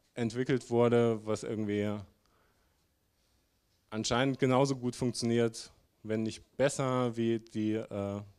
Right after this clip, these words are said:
Gold-Variante des Stethoskops. Ich weiß nicht mehr genau, wie das, was da, was da die eigentliche, äh, Zielvariante ist, aber auf jeden Fall haben die sehr viele Tests gemacht, haben das gedruckt und, ähm, sind so in der Lage, quasi für unter drei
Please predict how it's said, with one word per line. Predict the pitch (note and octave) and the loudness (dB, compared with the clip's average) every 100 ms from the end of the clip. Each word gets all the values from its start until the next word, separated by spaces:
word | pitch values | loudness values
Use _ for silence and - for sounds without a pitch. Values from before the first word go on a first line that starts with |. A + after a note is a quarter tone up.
| - | -20
Gold-Variante | - A#2 C#3 - A#2 A#2 A2+ A#2 A#2 | 0 2 2 0 -2 -2 -2 -4 -6
des | A2+ - | -8 -8
Stethoskops. | A2+ A2+ A2 - - C3+ C#3 - | -6 -4 -6 -6 -2 -2 -2 -12
Ich | - | -10
weiß | A2 G#2+ | -8 -6
nicht | G#2+ | -8
mehr | G#2+ | -6
genau, | G#2 G#2 G#2 | -4 -4 -4
wie | G#2+ | -4
das, | G#2+ A2+ - - | -4 -4 -8 -14
was | C3+ G#2+ A#2 - | -14 -4 -2 -2
da, | - A2 A#2 | 0 0 0
was | A2+ A#2+ | -2 -2
da | - A2 | -2 -4
die | G#2+ A2+ | -2 -4
eigentliche, | A#2 A#2+ A#2 A2+ A#2 A#2 - _ - - _ - | -2 -2 -2 -2 -4 -4 -12 _ -20 -20 _ -2
äh, | A2+ G#2 G2+ G2+ | 2 2 2 -2
Zielvariante | - C#3+ D3+ C3+ B2 A#2 A#2 A#2+ | -6 2 4 6 4 4 2 0
ist, | A#2 A2+ - | -2 -2 -2
aber | G#2 | 0
auf | G2+ | 0
jeden | G#2+ | 0
Fall | G#2 G#2+ | -2 -2
haben | G#2 | -2
die | |
sehr | G2 G#2 | -2 -2
viele | - G#2+ | -2 -6
Tests | - B2 - - | -4 -4 -4 -6
gemacht, | G#2+ G#2 - - | -4 -4 -6 -8
haben | G#2 G2 | -6 -4
das | G2+ G2+ - _ - - _ - | -6 -8 -12 _ -20 -20 _ -4
gedruckt | B2+ - E3 E3 - | -2 2 2 0 -10
und, | - A2 A2 A2 G#2+ - - | -8 -4 -2 -2 -4 -6 -10
ähm, | G2 G2 F#2+ F#2+ F#2 F#2+ - _ _ _ _ _ _ _ | -4 -4 -2 -4 -6 -10 -18 _ _ _ _ _ _ _
sind | - A2+ | -2 -2
so | A2 A#2+ | 0 0
in | A#2+ | 0
der | A2 | 0
Lage, | G2 G2+ G2+ | 2 2 2
quasi | G2+ G2+ F#2+ F#2+ | -2 -2 -2 -4
für | - - G2 G2 G2 | -8 -4 -2 -2 -6
unter | - G#2+ G#2 G2+ F#2+ | -6 -4 -2 -2 -4
drei | - G2+ G2+ | -8 -6 -6